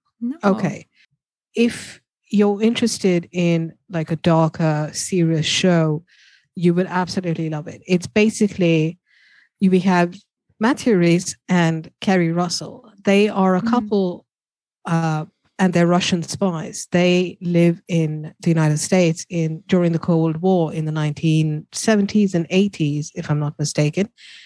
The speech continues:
Speaker 2: And they are living as a, a a married couple, they have biological children. Unlike in the Black Widow series
Speaker 1: Okay.
Speaker 2: where, where these kids were pretending to be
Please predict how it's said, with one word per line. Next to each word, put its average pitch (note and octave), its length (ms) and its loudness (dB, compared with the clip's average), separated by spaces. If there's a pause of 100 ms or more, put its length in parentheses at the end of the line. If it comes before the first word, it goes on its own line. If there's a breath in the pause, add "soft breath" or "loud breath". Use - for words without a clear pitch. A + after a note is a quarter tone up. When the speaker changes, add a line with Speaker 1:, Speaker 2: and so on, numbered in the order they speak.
(140 loud breath)
Speaker 2:
And E3+ 420 2 (200)
they A3+ 300 4
are G3 180 2
living F#3 260 -2
as E3 180 -2
a, D#3 180 -2 (100)
a D#3+ 260 -6 (500)
a E3+ 60 2
married D#3 380 2
couple, F3 460 0 (300 loud breath)
they G3+ 140 4
have G#3+ 500 0 (120)
biological F3+ 720 -2
children. A#3 540 -2 (640)
Unlike F3 440 2 (240)
in E3 180 -2
the D#3 80 -6
Black D3+ 280 -2
Widow D#3+ 220 2
series D3 320 0
Speaker 1:
Okay. - 80 -6
Speaker 2:
where, D3+ 200 0 (180)
where D3 160 -2
these - 380 -6 (100)
kids E3+ 300 0
were D3 80 -2
pretending D3+ 600 0
to - 80 -16
be D3+ 360 -4